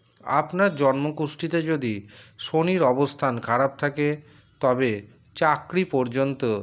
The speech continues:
চলে যাবে। তৃতীয় যে রাশিকে বিশেষভাবে সাবধান থাকতে হবে সেটি হলো সিংহ রাশি।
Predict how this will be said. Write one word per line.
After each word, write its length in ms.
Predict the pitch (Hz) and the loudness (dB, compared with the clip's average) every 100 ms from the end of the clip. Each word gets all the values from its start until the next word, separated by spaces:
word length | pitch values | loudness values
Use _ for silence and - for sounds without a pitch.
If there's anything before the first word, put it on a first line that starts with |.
| - - _ - | -8 -20 _ -4
চলে 340 | 131 117 120 160 - _ _ 113 | -2 0 -2 -4 -10 _ _ -4
যাবে। 400 | 117 107 98 95 98 _ - _ _ _ - | 0 0 -4 -10 -14 _ -20 _ _ _ -4
তৃতীয় 440 | 175 175 175 127 123 160 - _ 127 | -2 -2 0 2 2 -2 -10 _ -6
যে 200 | 117 143 | 0 4
রাশিকে 500 | 143 120 - 135 127 104 101 - _ _ | 4 2 0 -4 -2 -4 -8 -18 _ _
বিশেষভাবে 760 | 113 123 143 190 175 143 131 127 | -6 -2 0 2 2 0 0 0
সাবধান 440 | 123 117 110 131 139 | 0 -2 0 0 2
থাকতে 320 | 147 147 147 | 2 0 2
হবে 300 | 151 151 151 156 156 - - - | 2 4 4 0 -2 -16 -20 -12
সেটি 340 | - 160 156 | 0 0 4
হলো 260 | 156 135 139 165 - - - | 2 4 2 0 -6 -20 -10
সিংহ 380 | - 185 190 185 160 | -4 -2 0 4 4
রাশি। 400 | 117 - - | 4 0 -6